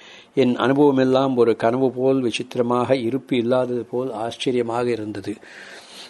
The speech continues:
உலக விஷயங்கள், எனது தனித்தன்மை எல்லாவற்றையும் இழந்து கொண்டிருப்பதைப் போல் ஒரு பயம் என்னை பிடித்து கொண்டது.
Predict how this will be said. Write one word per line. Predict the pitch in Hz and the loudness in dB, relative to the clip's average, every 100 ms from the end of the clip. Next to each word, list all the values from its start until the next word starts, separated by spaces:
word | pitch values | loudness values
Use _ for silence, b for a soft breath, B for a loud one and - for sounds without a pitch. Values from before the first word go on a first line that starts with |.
| - | 6
உலக | 117 139 147 | 10 12 10
விஷயங்கள், | 139 143 135 131 139 139 | 6 4 4 4 2 4
எனது | 135 123 117 | 2 2 -2
தனித்தன்மை | 110 123 135 - 127 131 | -4 -2 -2 -2 0 0
எல்லாவற்றையும் | 123 117 127 127 123 - 131 117 | 0 2 2 2 -2 -4 -4 -2
இழந்து | 123 131 | -2 0
கொண்டிருப்பதைப் | 123 120 120 120 117 117 - | 0 0 -2 -2 -2 -4 -2
போல் | 123 131 | 0 0
ஒரு | 113 110 | -2 -4
பயம் | 101 117 135 135 | -2 0 2 0
என்னை | 117 120 | -2 -4
பிடித்து | 120 110 120 - | -6 -6 -6 -6
கொண்டது. | - 104 98 | -4 -4 -6